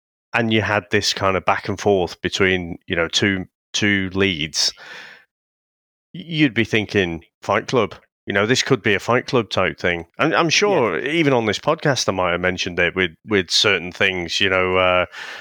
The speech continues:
Speaker 1: uh, I'm sure I mentioned it with Ferris Bueller. You know, the, the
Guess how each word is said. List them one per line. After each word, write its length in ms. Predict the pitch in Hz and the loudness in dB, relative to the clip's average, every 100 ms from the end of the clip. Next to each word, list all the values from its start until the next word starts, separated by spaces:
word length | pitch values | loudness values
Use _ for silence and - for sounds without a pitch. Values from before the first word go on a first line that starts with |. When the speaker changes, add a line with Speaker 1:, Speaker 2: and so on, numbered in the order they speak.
| - - | -10 -4
Speaker 1:
uh, 360 | 95 87 92 - | -2 0 -2 0
I'm 180 | 120 123 | -2 0
sure 420 | - 123 120 120 | 0 2 2 2
I 40 | |
mentioned 360 | 117 123 117 120 | 2 0 0 -2
it 100 | 123 | -2
with 120 | 127 | -2
Ferris 340 | - 135 127 | 0 0 0
Bueller. 400 | - 143 170 113 - _ _ _ _ _ _ | 0 0 2 0 -2 _ _ _ _ _ _
You 80 | 127 | 0
know, 180 | 113 113 | 2 4
the, 640 | 113 110 92 - - - - - | 2 2 0 -2 -6 -10 -12 -4
the 220 | 117 | -2